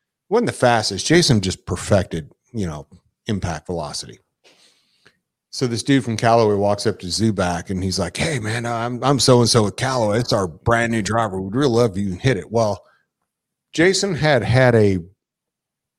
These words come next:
issue, let's call it, with Callaway. Not a fan. Not a fan. But this guy from Callaway walks up, and he had, I'll give this guy credit, he had shafted it with one of Jason's, at the time, one of his Harrison shafts. He was hitting a wide body.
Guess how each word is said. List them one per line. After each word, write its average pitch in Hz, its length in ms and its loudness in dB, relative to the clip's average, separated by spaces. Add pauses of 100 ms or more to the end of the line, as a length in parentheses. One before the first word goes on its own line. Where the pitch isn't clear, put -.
(460)
issue, 107 560 2 (480)
let's - 140 -10
call 82 300 -2
it, - 140 -16
with 85 140 -14
Callaway. 76 480 -10 (800)
Not 131 160 4
a - 20 -2
fan. 101 260 -2 (460)
Not 113 160 -2
a 110 40 -4
fan. 85 280 -12 (1200)
But 113 560 0 (760)
this 104 180 -10
guy 117 240 2
from 113 160 -6
Callaway 110 380 2
walks 101 340 0
up, 101 240 -2
and 98 260 -4
he 123 240 0
had, 147 240 -4
I'll 104 180 0
give 113 200 -4
this 147 140 -8
guy 165 180 -2
credit, 151 320 -2
he 120 80 -2
had 101 100 -2
shafted 151 500 -2
it 92 120 -4
with 92 180 -10
one 104 160 0
of 98 140 -6
Jason's, 90 540 -6
at 82 160 -14
the - 80 -20
time, 92 320 -12
one 92 100 -8
of 87 60 -10
his 92 180 -8
Harrison 92 400 -8
shafts. 82 380 -10
He 98 60 -8
was 92 140 -8
hitting 95 200 -4
a 78 80 -10
wide 98 320 -2
body. 73 320 -12